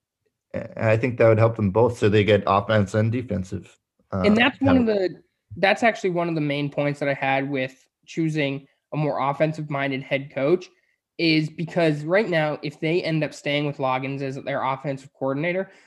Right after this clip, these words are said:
Speaker 2: I think it's better to go offensive-minded, because right now they've got the freedom to choose whatever defensive coordinator they want.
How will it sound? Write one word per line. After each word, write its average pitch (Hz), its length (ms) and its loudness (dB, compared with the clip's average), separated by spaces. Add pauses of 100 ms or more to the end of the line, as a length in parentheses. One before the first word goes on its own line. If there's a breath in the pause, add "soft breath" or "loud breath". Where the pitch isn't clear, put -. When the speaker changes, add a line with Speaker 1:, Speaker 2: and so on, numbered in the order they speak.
(720 soft breath)
Speaker 2:
I 147 220 0
think 165 280 -2
it's 135 140 -8 (120)
better 139 260 -2
to 175 60 -6
go 185 200 0
offensive-minded, 196 920 -2
because 160 340 -2
right 170 260 0
now 165 200 2
they've 151 200 -2
got 160 180 -4
the 156 40 -12
freedom 156 500 4
to 139 60 -8
choose 170 540 -2
whatever 160 380 0
defensive 151 580 -4
coordinator 143 420 -4
they 113 140 -10
want. 113 460 -16